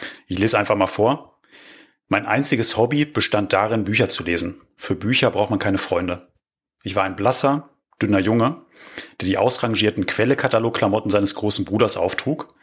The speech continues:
und in den zahlreichen Prügeleien mit ihm immer den Kürzeren zog. Ich hatte keinerlei Ahnung von der Welt da draußen. Woher auch? Das Internet war ja gerade erst erfunden. Ich fühlte mich wie eine Mischung aus Lisa Simpson und Milhouse. Nicht cool."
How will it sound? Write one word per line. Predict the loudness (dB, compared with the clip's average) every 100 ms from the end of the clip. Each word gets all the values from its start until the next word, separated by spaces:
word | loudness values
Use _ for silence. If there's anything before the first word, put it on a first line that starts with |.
| -20 -20 -8
und | -2
in | 0
den | 2
zahlreichen | 2 2 2 2 0 -4
Prügeleien | -6 -2 0 0
mit | -2 -2
ihm | -4 -2
immer | 0 0
den | 0
Kürzeren | 0 -2 0 0
zog. | 0 -2 -8 _ -20 -20 -20 -20 -20 _
Ich | -2
hatte | -2
keinerlei | 0 0 2 2 2 0
Ahnung | 0 2 2 0 -12
von | -6 -2
der | 2
Welt | 2
da | 2
draußen. | 2 0 0 -4 -10
Woher | -4 0 0
auch? | -2 -8 -20 _ -20 -20 -14 -12 -12 -6
Das | -2
Internet | 2 2 2 2
war | 0
ja |
gerade | 0 -2
erst | -2
erfunden. | -4 -2 -2 -2 -10 -16
Ich | -6 -2
fühlte | 0 2 2
mich | 2 0 -6 -8
wie | -4
eine | -2 0
Mischung | 0 0 0 -2 -8 _ _
aus | -8 -4 -2
Lisa | 0 0
Simpson | 0 0 0 0 -2
und | -2
Milhouse. | -4 -4 -6 -8 _ _ _ -4
Nicht | -4 -2 -4
cool." | -4 -6